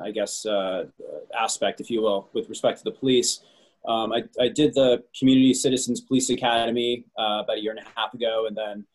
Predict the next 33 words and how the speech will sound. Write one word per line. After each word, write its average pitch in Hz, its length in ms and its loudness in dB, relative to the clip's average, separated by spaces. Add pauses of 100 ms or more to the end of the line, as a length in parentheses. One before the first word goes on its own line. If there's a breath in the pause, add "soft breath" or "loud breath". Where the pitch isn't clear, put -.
(240)
uh, 117 120 -4
just 131 220 -4
to 127 60 -6
be 135 80 4
more 127 220 6
in 107 140 -10
touch - 420 -2
with 110 160 -4
what 123 260 0
they 117 120 -4
do 113 380 0
and, 107 180 -4
and 110 140 -8
the 110 140 -10
inner 120 140 -4
workings 117 400 -4
and 113 80 -10
operational 110 640 -2
stuff, 104 300 -6 (200)
uh, 104 120 -4
within 104 140 -14
the 101 120 -18
police 208 220 2
force, 107 400 -2 (340 soft breath)
and 202 140 2
also 180 240 0
building 156 260 0
those 139 200 -2
relationships 123 640 -10
a - 20 -12
little 104 240 -8
bit 92 80 -10
more. 92 280 -10